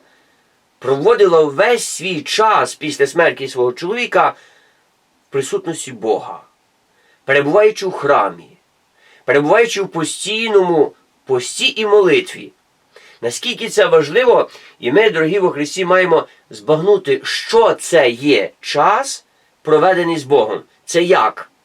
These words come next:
Це коли? Це де? Це за яких обставин? В даному тексті Священного Писання написано, що вона служила Богові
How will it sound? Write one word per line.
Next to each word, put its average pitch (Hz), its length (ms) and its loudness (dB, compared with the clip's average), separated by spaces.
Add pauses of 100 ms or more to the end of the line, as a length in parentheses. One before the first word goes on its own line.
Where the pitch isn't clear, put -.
(260)
Це 165 200 0
коли? 151 500 2 (640)
Це 180 200 2
де? 151 380 2 (400)
Це 165 180 0
за 175 100 4
яких 190 320 4
обставин? 113 520 -2 (720)
В 95 160 -14
даному 185 600 2 (340)
тексті 175 480 -2
Священного 139 600 0
Писання 208 680 0 (360)
написано, 196 640 2
що - 180 -2
вона 156 320 0
служила 156 580 0
Богові 151 560 2